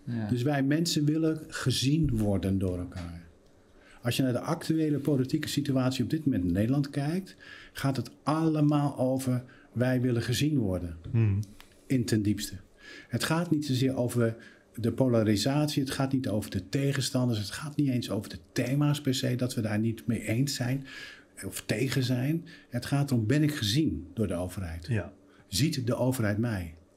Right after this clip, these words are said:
Speaker 2: En op het moment dat je gezien wordt, is er een verbinding, is er een relatie. En dan kunnen we praten.
Speaker 3: Ja,
Speaker 2: Dan
Speaker 3: en
Speaker 2: kunnen we gaan kijken.
Speaker 3: en mensen hebben dan het gevoel dat ze niet gezien worden, omdat ze tot het worden
Speaker 2: Ja,
Speaker 3: gemaakt.
Speaker 2: er zijn het. Kijk naar de toeslagenouders.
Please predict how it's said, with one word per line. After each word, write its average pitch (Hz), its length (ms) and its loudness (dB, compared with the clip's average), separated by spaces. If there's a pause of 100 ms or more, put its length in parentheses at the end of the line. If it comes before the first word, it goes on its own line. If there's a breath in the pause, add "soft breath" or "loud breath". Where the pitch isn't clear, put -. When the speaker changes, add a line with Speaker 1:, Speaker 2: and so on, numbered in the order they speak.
(160)
Speaker 2:
En - 200 -18
op - 60 -20
het 131 100 0
moment 147 200 4
dat 139 120 0
je 117 100 0
gezien 110 480 2
wordt, 117 220 4
is 127 120 0
er 110 100 2
een 104 100 2
verbinding, 127 600 0
is 120 140 2
er 104 80 2
een 95 120 2
relatie. 101 680 0 (280 loud breath)
En 104 140 -4
dan 135 180 2
kunnen 151 200 2
we 131 80 2
praten. 90 520 -6
Speaker 3:
Ja, 101 120 2
Speaker 2:
Dan 127 80 4
Speaker 3:
en 131 60 0
Speaker 2:
kunnen 151 180 4
we 131 60 2
gaan 127 120 2
kijken. 85 360 -4
Speaker 3:
en 107 60 4
mensen 113 300 2
hebben 120 180 2
dan 117 160 2
het 113 140 0
gevoel 117 320 0
dat 110 140 2
ze 113 100 -2
niet 117 200 2
gezien 117 400 0
worden, 139 260 0
omdat 127 220 0
ze 127 100 -4
tot 120 300 -2
het - 440 -2
worden 90 260 0
Speaker 2:
Ja, 156 160 2
Speaker 3:
gemaakt. - 200 -2
Speaker 2:
er 120 80 2
zijn 120 280 0
het. 165 340 -2 (220 loud breath)
Kijk 143 200 0
naar 127 100 2
de 107 60 2
toeslagenouders. 147 1000 0